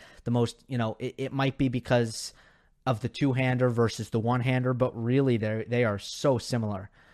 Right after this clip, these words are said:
Um, obviously, obviously there are plenty of differences that I can think of. I won't go through 'em, uh, but the return, the return is, is that, is that next step, because he used to be a player who,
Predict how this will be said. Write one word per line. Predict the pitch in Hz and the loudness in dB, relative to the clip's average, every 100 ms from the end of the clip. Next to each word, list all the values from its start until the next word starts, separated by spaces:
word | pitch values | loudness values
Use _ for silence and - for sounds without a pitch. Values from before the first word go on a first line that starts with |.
| _ _ - | _ _ -8
Um, | 107 107 - | -4 -4 2
obviously, | 147 170 156 - 135 127 117 - _ _ _ _ _ _ _ _ _ _ _ _ _ _ _ _ | 4 4 0 2 4 4 0 -6 _ _ _ _ _ _ _ _ _ _ _ _ _ _ _ _
obviously | 120 135 131 - 120 | -2 -2 -2 -2 -2
there | 110 | 0
are | 104 | -2
plenty | - 113 104 | -2 -2 -2
of | |
differences | 98 104 - 101 - 98 | -4 -8 -10 -12 -12 -8
that | 107 | -2
I | 107 104 | 0 0
can | 117 | -4
think | 101 156 156 | -2 -2 2
of. | 139 123 - | 2 0 -4
I | 139 | -2
won't | 135 123 | -2 -4
go | - 101 - | -6 -10 0
through | 156 180 | 6 8
'em, | 170 156 156 - - - - | 8 6 0 -12 -20 -20 -4
uh, | 113 113 110 | 0 2 2
but | 120 | 0
the | - | 0
return, | 127 127 160 156 151 - _ - 98 | 0 2 2 2 0 -6 _ -20 -6
the | 147 | 2
return | 147 143 - 202 208 196 | 2 4 4 6 4 2
is, | 160 151 131 - - | 2 2 0 -6 -4
is | 156 151 | 0 0
that, | 127 143 135 135 - _ _ _ _ _ _ _ _ _ _ _ _ _ _ _ _ _ _ _ _ _ _ - | 2 6 6 4 -4 _ _ _ _ _ _ _ _ _ _ _ _ _ _ _ _ _ _ _ _ _ _ 0
is | 147 | 2
that | 156 139 | 2 2
next | 143 135 - | 2 -2 -2
step, | - 175 156 | 2 4 4
because | - - 131 | -2 0 0
he | - | 0
used | 143 139 175 - | -2 0 0 -2
to | |
be | 147 139 | 2 2
a | |
player | 131 143 139 135 | 2 4 6 6
who, | 123 127 123 120 | 4 4 4 2